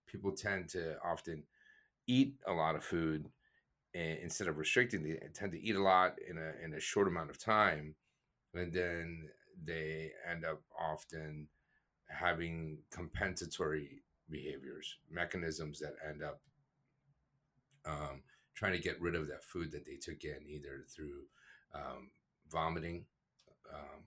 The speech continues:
or excess use of laxative, but some other way to try and get rid of that. And, um,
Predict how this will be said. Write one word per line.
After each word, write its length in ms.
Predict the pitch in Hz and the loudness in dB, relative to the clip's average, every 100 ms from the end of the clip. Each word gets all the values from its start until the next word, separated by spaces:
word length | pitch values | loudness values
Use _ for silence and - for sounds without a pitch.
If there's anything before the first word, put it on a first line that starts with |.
| - | -10
or 380 | 87 73 71 71 - _ _ _ _ - - | -8 -6 -8 -12 -16 _ _ _ _ -8 -6
excess 460 | 82 - 82 - | -4 -4 -4 -6
use 240 | 82 76 - | -6 -6 -6
of 160 | 71 | -8
laxative, 580 | 76 90 - 85 80 76 - - - - | -2 0 0 -4 -6 -6 -14 -20 -18 -6
but 100 | - | 2
some 200 | 156 147 | 4 6
other 180 | 131 95 | 6 6
way 180 | 85 | 4
to 120 | 82 78 | 0 -2
try 300 | - 82 76 | 0 0 0
and 140 | 76 | -4
get 140 | 76 76 | -8 -10
rid 100 | 73 | -12
of 140 | 67 | -12
that. 240 | - - - _ _ _ _ _ _ _ - | -10 -10 -10 _ _ _ _ _ _ _ -6
And, 400 | 85 82 82 80 | -4 -2 -2 -4
um, 260 | 80 76 | -4 -6